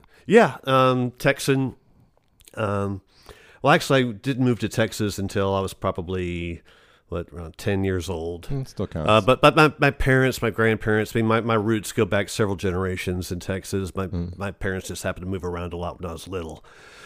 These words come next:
Speaker 1: But yeah, been, been in, in Texas since, uh, nineteen seventy-nine. It's when we moved here.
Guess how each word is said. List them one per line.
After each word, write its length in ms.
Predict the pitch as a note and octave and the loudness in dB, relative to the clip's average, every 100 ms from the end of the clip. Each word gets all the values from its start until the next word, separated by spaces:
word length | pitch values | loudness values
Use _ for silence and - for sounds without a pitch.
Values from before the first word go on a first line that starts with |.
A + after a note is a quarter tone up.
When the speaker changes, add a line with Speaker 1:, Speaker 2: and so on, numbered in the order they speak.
| - | 2
Speaker 1:
But 140 | B2 | 4
yeah, 260 | A#2+ C3+ G2+ | 6 8 6
been, 540 | F#2 G2 - A#2 A2 | 2 -6 2 4 4
been 420 | G2+ A2 G#2+ A2 G#2 | 4 2 4 2 0
in, 180 | G#2+ G#2 | -2 -2
in 160 | G#2 | -4
Texas 540 | - G#2+ G#2+ - F#2 F2+ | -2 -2 -2 -4 -6 -4
since, 460 | - F2+ D#2+ - | -6 -6 -8 -12
uh, 340 | E2 E2+ E2 E2+ | -10 -8 -8 -6
nineteen 680 | F#2 D#2+ - F#2 E2+ F2 D#2+ | -6 -8 -6 -4 -2 -6 -8
seventy-nine. 920 | - F2+ D#2 D#2+ D#2+ D#2 D2 D2+ D2+ _ _ _ _ _ - | -8 -8 -8 -8 -8 -8 -10 -14 -16 _ _ _ _ _ -10
It's 320 | F2+ F2+ - | -10 -8 -6
when 100 | E2+ | -4
we 80 | E2+ | -2
moved 320 | F2 F2 E2+ | -4 -6 -6
here. 400 | F2+ F2 E2 E2+ | -6 -6 -8 -12